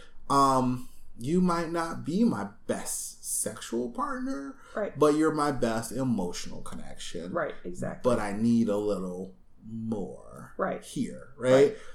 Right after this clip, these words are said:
Speaker 1: Or there, or, you know, vice versa, right?
Speaker 2: Right.
Speaker 1: You know,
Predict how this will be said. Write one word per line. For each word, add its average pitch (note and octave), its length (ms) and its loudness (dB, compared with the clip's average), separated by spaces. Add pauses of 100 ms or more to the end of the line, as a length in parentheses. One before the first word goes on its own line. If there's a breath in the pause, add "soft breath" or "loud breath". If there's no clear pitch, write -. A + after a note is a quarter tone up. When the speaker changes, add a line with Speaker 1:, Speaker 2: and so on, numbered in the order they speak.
(140 loud breath)
Speaker 1:
Or C3 200 8
there, A2 640 6
or, A#2 280 2
you C3 200 4
know, A#2 260 2 (120)
vice F3+ 240 12
versa, G3 460 12
right? A#2+ 180 6
Speaker 2:
Right. C3+ 220 8
Speaker 1:
You C#3+ 140 2
know, A#2 380 4